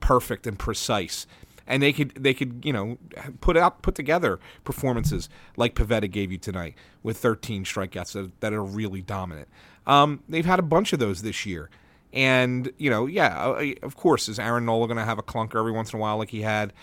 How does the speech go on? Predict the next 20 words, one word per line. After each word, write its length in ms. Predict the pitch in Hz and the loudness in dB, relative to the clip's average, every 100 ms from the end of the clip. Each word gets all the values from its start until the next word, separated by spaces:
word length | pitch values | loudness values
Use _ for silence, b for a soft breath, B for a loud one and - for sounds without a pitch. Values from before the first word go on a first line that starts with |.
| b b b | b b b
on 140 | 123 127 | -2 0
Sunday? 360 | - 127 127 | 2 4 4
Sure. 380 | 123 - 101 - b b b - | 2 0 -4 -10 b b b -2
Um, 180 | 113 120 | 0 4
we, 200 | 143 143 | 4 4
you 160 | 156 | 4
could 140 | 147 - | 2 2
see 180 | 143 | 2
it 20 | 123 | 2
in 80 | |
the 60 | 123 | 0
first 320 | - 127 - | 2 2 2
inning 220 | 120 92 | -2 -4
that 120 | 92 95 | -6 -6
he, 180 | 107 - | -6 -6
his 180 | 104 - | -6 -4
stuff 340 | - 107 - | 0 -2 -2
was 160 | 107 107 | -6 -2
not 240 | 101 98 | -4 -4
great. 300 | 95 80 | -6 -8